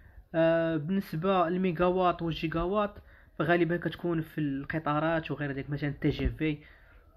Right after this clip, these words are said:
إلى آخره. دابا السؤال مطروح، آه، ما العلاقة، آه، ما علاقة القدرة الكهربائية للمصباح بين،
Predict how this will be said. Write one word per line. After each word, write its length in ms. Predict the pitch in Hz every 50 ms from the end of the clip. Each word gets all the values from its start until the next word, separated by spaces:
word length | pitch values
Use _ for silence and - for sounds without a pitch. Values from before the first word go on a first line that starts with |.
| - - - -
إلى 260 | 156 151 147 143 139
آخره. 360 | 127 - - 127 120 110 104 - - - - - - - - - - - - - - - - - - - - - - - - - - - - - -
دابا 140 | 156 165 190
السؤال 380 | 190 - - 196 220 214 208 202
مطروح، 400 | 202 - 240 247 226 - - - - - - - - - - - - - 143
آه، 120 | 143 135
ما 120 | 147 226 247
العلاقة، 640 | 202 185 196 202 196 190 185 - 160 160 - - - - - - - - - - - - - -
آه، 1040 | 143 135 135 135 131 131 127 123 - - - - - - - - - - - - - - -
ما 160 | 160 180 196
علاقة 380 | 196 214 214 214 202 - 180 - - -
القدرة 680 | 180 170 - 202 185 160 175 160 156 151 147 - 196
الكهربائية 920 | 160 - - 175 160 165 170 156 151 185 180 - 175 165 160 160 156 - - - - - - - - -
للمصباح 800 | 156 160 160 151 143 135 - - 135 156 190 214 - - - - - - - - - - -
بين، 480 | 147 175 214 208 196 185 185 185 190